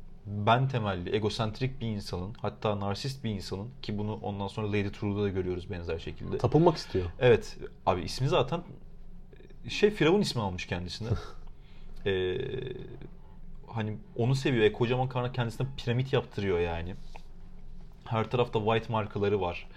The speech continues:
Speaker 1: Dünyayı değiştirdiğini iddia ediyor ki bir sürü konuda değiştiriyor. Yani alternatif tarih olm-, alternatif teknoloji,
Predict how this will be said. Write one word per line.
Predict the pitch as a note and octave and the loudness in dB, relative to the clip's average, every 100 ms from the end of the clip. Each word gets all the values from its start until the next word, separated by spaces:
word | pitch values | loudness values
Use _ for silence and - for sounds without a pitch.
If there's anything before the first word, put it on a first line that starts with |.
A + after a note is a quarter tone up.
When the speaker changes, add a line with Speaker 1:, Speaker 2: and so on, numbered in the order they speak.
| - - - | -16 -16 -6
Speaker 1:
Dünyayı | G#2+ A2 G#2 G#2 | -2 0 0 2
değiştirdiğini | G#2+ G#2 G#2+ G#2 G#2+ | 0 -2 -4 -2 -2
iddia | G#2+ G#2 G2 | -4 0 0
ediyor | G#2+ C3 | 2 2
ki | C3 | 0
bir | A#2 | -4
sürü | - G#2+ | -2 -6
konuda | - G#2+ G#2 | -4 -4 0
değiştiriyor. | G#2+ G#2 - G2+ F#2+ | 0 0 0 0 0
Yani | - | 0
alternatif | A#2 - A#2 - - | 0 2 0 0 2
tarih | A2+ A#2+ | 6 6
olm-, | B2 - | 4 4
alternatif | A2 A2 D#3 D#3 - | 2 4 2 0 -4
teknoloji, | C3+ C3 B2+ | 0 2 2